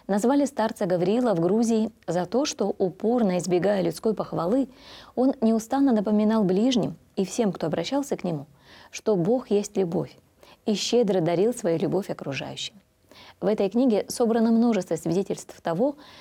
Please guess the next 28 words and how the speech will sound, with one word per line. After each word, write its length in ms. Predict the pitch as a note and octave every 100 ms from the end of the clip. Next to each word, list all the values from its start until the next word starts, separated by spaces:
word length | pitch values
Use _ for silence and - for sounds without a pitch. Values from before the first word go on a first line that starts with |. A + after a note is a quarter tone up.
| -
как 200 | - G#3
старец 400 | - B3+ C4+ B3
помогал 420 | - A3 G#3+ A#3
людям 360 | A3 A3+ A3 A3+
в 100 | -
тяжелейшие 560 | - A#3+ A#3+ A3+ - D#3+
моменты 440 | D#3 E3+ F3 E3
их 80 | D#3
жизни. 300 | D#3 C#3 - _ _ _ _ - - - -
В 100 | -
последнее 460 | A#3+ B3 B3 A3
время 260 | A3 C4 A3+
в 60 | -
православие 540 | D#3+ F3+ B3 B3 A#3+
приходит 420 | A3+ A3 A#3+ A3+
всё 140 | - A3+
больше 320 | A#3 A3 E3
людей, 360 | E3 D3 D#3 - _ _ -
и 60 |
большей 280 | D#3 F#3+ G#3+
частью 340 | F#3+ G3+ - G3+
молодых, 440 | G3 F#3 E3 A3+ - - - - -
нуждающихся 720 | F#3 G#3 C#4+ B3+ A#3+ A#3+ A3+
в 80 | F#3 F#3+
руководстве 680 | G3+ F3+ E3+ B3+ - A3 - - _
и 100 | C4
примере 480 | C4+ C4 A3+ A#3 A#3 -
деятельной 720 | D#3+ F#3+ A3 A3 G3+ G3+